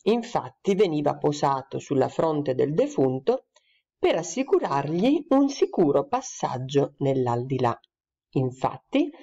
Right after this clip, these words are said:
era la chiave che apriva le porte del tempo. Veniva utilizzato come amuleto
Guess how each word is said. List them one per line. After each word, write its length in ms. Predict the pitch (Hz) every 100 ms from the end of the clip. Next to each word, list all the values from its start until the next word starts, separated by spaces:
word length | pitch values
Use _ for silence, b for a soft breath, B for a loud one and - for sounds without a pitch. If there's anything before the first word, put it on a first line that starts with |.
| B B B B
era 300 | - 262 147
la 160 | 139 226
chiave 600 | - - - 123 - -
che 140 | - 123
apriva 460 | - 220 190 123
le 140 | 147 214
porte 460 | - 123 - 180
del 260 | 208 220 -
tempo. 540 | 131 117 123 - - - _ _ _ _ _ _ _ _ _ _
Veniva 380 | - 151 165 151
utilizzato 880 | 131 135 165 247 269 247 247 262 339
come 260 | 202 156
amuleto 760 | 143 160 156 143 139 - 269